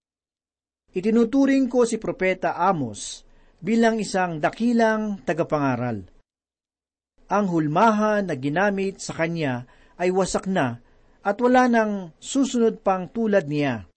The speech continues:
Gumagamit siya ng mga di pangkaraniwang pananalita. Ipinapahayag niya ang mga katagang, "Dahil sa tatlong pagsuway ng Moab at dahil sa apat,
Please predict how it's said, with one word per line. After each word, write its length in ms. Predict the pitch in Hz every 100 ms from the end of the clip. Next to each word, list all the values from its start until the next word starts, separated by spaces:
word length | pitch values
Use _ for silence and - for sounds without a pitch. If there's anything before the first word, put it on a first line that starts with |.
| _ _ _ _ _ _ _ _ _
Gumagamit 640 | 175 190 196 202 202 196 -
siya 400 | - 190 196 202
ng 240 | 180 170
mga 400 | 170 160 156 139
di 240 | 123 220 262
pangkaraniwang 1040 | 240 240 220 220 208 220 220 208 208 -
pananalita. 720 | 196 185 180 170 - 139 95 _ _ _ _ _ _ _ _ _ _ -
Ipinapahayag 800 | 170 208 269 277 214 214 208 170
niya 320 | 202 139 101 _ _ _ _ 196
ang 160 | 220
mga 140 | 233 220
katagang, 640 | 208 190 170 175 170 151 _
"Dahil 800 | 135 127 190 226 220 226 226 220
sa 80 | 185
tatlong 560 | 151 143 160 185 185
pagsuway 640 | 175 147 - 156 151 151 151
ng 160 | 135
Moab 480 | 139 170 175 95 104 - _ _ _ _ _ 170
at 160 | 156
dahil 320 | 165 240 254
sa 320 | 233 214 175 196
apat, 320 | 185 127